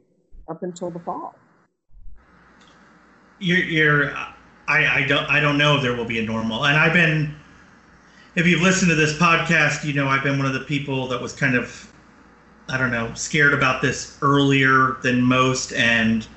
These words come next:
Speaker 1: Mm-hmm.
Speaker 2: you know, it's just like, I still, I'm still a, um, I don't know, I'm a covid, I, I'm a, I'm one of those people that's like, there is gonna be a second wave. It is going to be, you know, very difficult. I think we do need to,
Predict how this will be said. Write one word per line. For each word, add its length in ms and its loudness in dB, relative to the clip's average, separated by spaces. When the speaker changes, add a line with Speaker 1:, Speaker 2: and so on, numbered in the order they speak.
Speaker 1:
Mm-hmm. 160 -10
Speaker 2:
you 120 -2
know, 200 2
it's 120 -2
just 160 -6
like, 320 -2
I 180 0
still, 640 0
I'm 140 2
still 420 2
a, 540 0
um, 580 -2
I 60 -2
don't 100 2
know, 320 0
I'm 160 2
a 100 -2
covid, 580 2
I, 320 0
I'm 80 4
a, 240 2
I'm 140 4
one 80 6
of 60 4
those 160 2
people 220 0
that's 220 0
like, 280 -2
there 220 2
is 140 2
gonna 200 0
be 100 2
a 40 2
second 420 -4
wave. 600 -4
It 140 -4
is 180 0
going 380 0
to 60 -4
be, 480 0
you 100 -2
know, 80 2
very 260 2
difficult. 560 -2
I 80 0
think 260 -2
we 140 0
do 140 4
need 280 4
to, 380 0